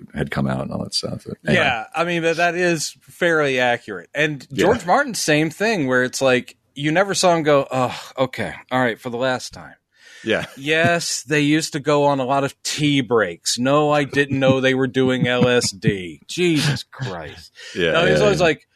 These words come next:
Speaker 2: "Well, the boys were always impish and blah, blah," and like, yeah, we've heard this a
Speaker 1: Yeah.
Speaker 2: million times.
Speaker 1: Anyway. Okay, so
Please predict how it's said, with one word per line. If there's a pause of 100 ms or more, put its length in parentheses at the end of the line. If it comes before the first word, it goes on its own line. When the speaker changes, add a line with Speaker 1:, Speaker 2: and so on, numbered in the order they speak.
(160)
Speaker 2:
"Well,
the
boys
were
always (320)
impish
and
blah,
blah,"
and
like,
yeah,
we've
heard
this
a
Speaker 1:
Yeah.
Speaker 2:
million
times. (760)
Speaker 1:
Anyway. (640)
Okay,
so